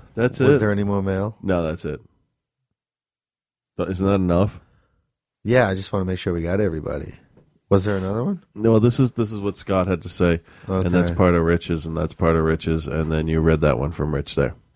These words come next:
Speaker 2: Did I?
Speaker 1: Yes. Oh, wait. Did
Speaker 2: No,
Speaker 1: you?
Speaker 2: I don't think I did.
Speaker 1: Oh, fuck yeah, read that.
Speaker 2: No, this is called one hundred seventy-three Religious People, unless this is episode, whatever.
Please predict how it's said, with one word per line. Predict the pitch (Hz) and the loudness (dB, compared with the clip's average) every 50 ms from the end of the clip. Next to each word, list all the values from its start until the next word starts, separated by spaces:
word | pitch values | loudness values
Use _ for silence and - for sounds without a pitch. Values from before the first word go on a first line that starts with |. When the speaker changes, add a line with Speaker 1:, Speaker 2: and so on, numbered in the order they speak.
| - - _ _ _ - | -20 -20 _ _ _ -6
Speaker 2:
Did | 98 98 95 95 | -4 -2 0 0
I? | 117 131 190 147 - _ _ - - - _ - | 0 0 0 -2 -6 _ _ -20 -20 -20 _ -12
Speaker 1:
Yes. | 76 71 69 - - - _ _ _ _ _ _ _ _ _ _ _ _ _ _ _ _ _ _ - | -12 -12 -12 -14 -18 -20 _ _ _ _ _ _ _ _ _ _ _ _ _ _ _ _ _ _ 0
Oh, | 104 98 | 2 4
wait. | 95 92 85 - - _ _ _ _ - | 4 4 4 2 -2 _ _ _ _ 0
Did | 92 98 104 | 2 2 4
Speaker 2:
No, | 110 - | 6 4
Speaker 1:
you? | - | 4
Speaker 2:
I | 101 | 4
don't | 101 107 101 | 0 -2 -4
think | 113 101 | -4 -4
I | 107 98 | -4 -2
did. | 95 101 95 90 82 87 87 - - - _ _ _ _ - | 0 0 0 -2 -2 -6 -10 -14 -18 -20 _ _ _ _ 0
Speaker 1:
Oh, | - 156 185 135 85 | 2 4 4 4 2
fuck | - - 143 156 147 | 0 -2 -2 -2 0
yeah, | - 131 | 0 2
read | 131 113 113 139 135 | 2 2 0 0 0
that. | 131 131 139 127 - - - - - - - _ _ - - - - - - - - | 0 -2 -2 -2 -4 -8 -12 -16 -16 -16 -18 _ _ -18 -16 -8 -4 -4 -4 -4 -2
Speaker 2:
No, | - 107 107 104 101 | -2 0 0 2 2
this | 104 113 - - | 2 0 0 -2
is | 120 110 | -4 -2
called | - - 110 107 104 104 98 | 2 4 4 6 6 4 2
one | 98 107 123 131 | 0 0 2 2
hundred | - 143 131 127 120 113 | 2 2 2 2 0 0
seventy-three | - - 120 110 113 117 113 - - - 110 110 107 107 101 98 - _ - - - - - - _ _ _ - | 2 2 2 2 2 0 0 -2 -2 0 0 2 2 0 -2 -4 -8 _ -20 -20 -20 -20 -20 -20 _ _ _ 0
Religious | 98 110 110 110 113 104 104 101 - | 4 4 6 6 4 4 2 -2 -2
People, | - - 98 92 - - 98 - - | 0 0 0 0 -2 -4 -6 -6 -4
unless | - 98 101 104 101 - - | -2 0 2 2 0 0 -2
this | 98 - - | -4 -4 -2
is | 95 90 98 | -2 0 0
episode, | 95 90 - 90 - - 90 87 87 87 - - | 0 0 -2 -4 -4 -2 -2 -2 -2 -4 -4 0
whatever. | 107 104 101 95 92 90 | 2 4 6 6 6 4